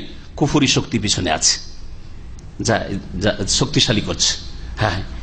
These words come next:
এদেরকে রসদ দিচ্ছে, এদেরকে অস্ত্র সরবরাহ করছে, সবকিছু করছে পেছন থেকে। আল্লাহ পাক যেন বুঝার তৌফিক দান করেন এবং এইসব গুমরাহি থেকে আমাদের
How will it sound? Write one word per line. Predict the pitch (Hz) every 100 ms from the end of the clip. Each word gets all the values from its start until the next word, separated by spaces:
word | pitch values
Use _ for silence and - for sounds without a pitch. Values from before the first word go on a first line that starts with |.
| - -
এদেরকে | 123 131 123
রসদ | 123 123 139 98
দিচ্ছে, | 104 - - - - - -
এদেরকে | 143 143
অস্ত্র | 131 - 139
সরবরাহ | 120 127 110 113
করছে, | 98 107 - 95 -
সবকিছু | - 277 - 160 -
করছে | 117 98 101
পেছন | 92 - 92
থেকে। | - - - - -
আল্লাহ | 160 151
পাক | 143
যেন | 135 135
বুঝার | 127 123 123
তৌফিক | 123 120 143
দান | 143 139
করেন | 147 143 - - -
এবং | 156 170 175
এইসব | 185 208 180
গুমরাহি | 165 185 185 202 220
থেকে | 220 214 202
আমাদের | 151 160 160 160